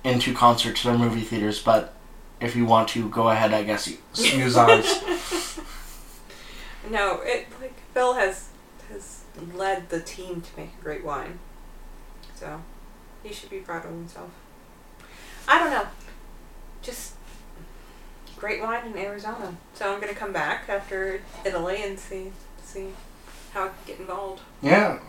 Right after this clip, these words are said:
Speaker 1: you, you should, and there's definitely places you can get involved.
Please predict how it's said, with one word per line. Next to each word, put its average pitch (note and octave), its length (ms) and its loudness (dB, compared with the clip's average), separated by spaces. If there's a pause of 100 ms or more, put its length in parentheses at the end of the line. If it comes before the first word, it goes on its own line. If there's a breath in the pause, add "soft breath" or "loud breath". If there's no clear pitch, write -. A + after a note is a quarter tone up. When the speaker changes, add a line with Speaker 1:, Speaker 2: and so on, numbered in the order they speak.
(100)
Speaker 1:
you, C#3+ 160 2
you C3 240 0
should, B2 340 6
and A2 100 0
there's A#2 220 0
definitely C#3 380 10
places C3+ 300 8
you A#2+ 80 0
can A#2+ 100 2
get A#2 140 2
involved. A2 420 4